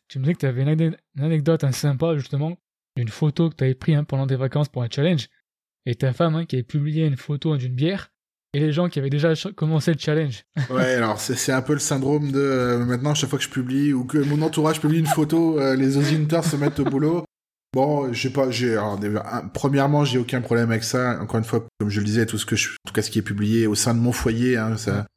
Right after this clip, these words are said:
Speaker 2: et, euh, mais voilà, ma, ma famille sait, sait ce que je fais comme activité, est
Speaker 1: Mhm.
Speaker 2: consciente des risques, et, euh, il y a des précautions que nous prenons aujourd'hui pour, euh,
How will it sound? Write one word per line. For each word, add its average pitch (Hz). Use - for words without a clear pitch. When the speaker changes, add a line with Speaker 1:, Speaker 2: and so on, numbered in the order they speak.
Speaker 2:
et, 104
euh, 101
mais 95
voilà, 90
ma, 87
ma 98
famille 104
sait, 113
sait -
ce -
que 113
je -
fais 113
comme 107
activité, 107
est 101
Speaker 1:
Mhm. 156
Speaker 2:
consciente 104
des 101
risques, 107
et, 101
euh, 92
il 95
y 101
a 98
des 95
précautions 107
que -
nous 101
prenons 107
aujourd'hui 98
pour, 92
euh, 87